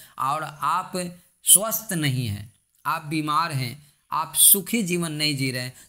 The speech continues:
तो किस काम के लिए आपके पास उतना संपत्ति है कि शरीर में आप यूज नहीं कर पा रहे हैं? इसलिए प्रियो, प्रभु ने कहा है कि सबसे पहले परमेश्वर के राज्य और धर्म की खोज करना है, बाकी सब प्रभु है जे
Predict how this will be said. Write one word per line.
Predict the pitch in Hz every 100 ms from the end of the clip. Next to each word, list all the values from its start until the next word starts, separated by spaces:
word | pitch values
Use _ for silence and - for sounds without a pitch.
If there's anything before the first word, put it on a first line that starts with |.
| -
तो | 208 -
किस | 226 226 196
काम | - 175 214 247
के | 220
लिए | 180
आपके | 160 147 151
पास | 143 135 127
उतना | 131 135 123
संपत्ति | - 113 113 101 107
है | 98 92 _ _ _ _ _ _ _ _ -
कि | 196
शरीर | - 190 196 220
में | 202 196
आप | 165 160 175
यूज | 156 147 170
नहीं | 165 131 123
कर | 120 117
पा | - 101
रहे | 104
हैं? | 110 - _ -
इसलिए | 139 139 147 143
प्रियो, | 143 127 131 127 - -
प्रभु | 131 151
ने | 165
कहा | 147 123 135
है | 135
कि | 131
सबसे | 120 151 147 226
पहले | 147 135 135 135 - _ _ -
परमेश्वर | 127 147 147 160
के | 135 127
राज्य | 139 147 151
और | 131 120
धर्म | 113 135 131
की | 127
खोज | 107 117 113
करना | - 107 117 135
है, | 107 - _ -
बाकी | 143 147 180
सब | - 196 190
प्रभु | 160 147
है | 147
जे | 131 135